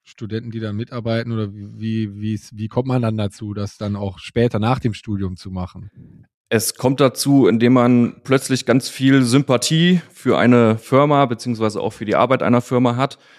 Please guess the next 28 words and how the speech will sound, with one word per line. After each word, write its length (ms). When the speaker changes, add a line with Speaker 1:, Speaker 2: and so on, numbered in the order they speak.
Speaker 2:
Ähm, 320
es 120
hat 120
mir 80
sehr 160
viel 140
Spaß 260
gemacht, 260
da 60
das 200
Praktikum, 680
einfach 260
diese 460
Vielfältigkeit. 920
Natürlich 380
muss 160
man 100
auch 320
Versuche 460
bonitieren, 800
da 60
komme 180
ich 40
natürlich 240
dann 140
später 260
noch 160
zu, 260